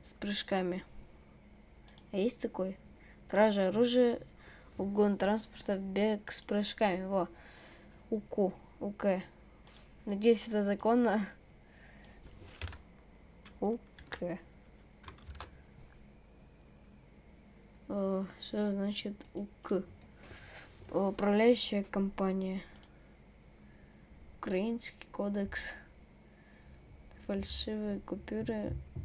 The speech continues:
Уголовный кодекс. Украинский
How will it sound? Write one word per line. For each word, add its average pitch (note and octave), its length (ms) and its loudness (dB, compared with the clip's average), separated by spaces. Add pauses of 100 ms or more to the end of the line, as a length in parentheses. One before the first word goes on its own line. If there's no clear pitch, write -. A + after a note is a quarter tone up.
(260)
Уголовный G3 840 -2 (100)
кодекс. G3+ 960 -4 (1500)
Украинский G3+ 1040 -4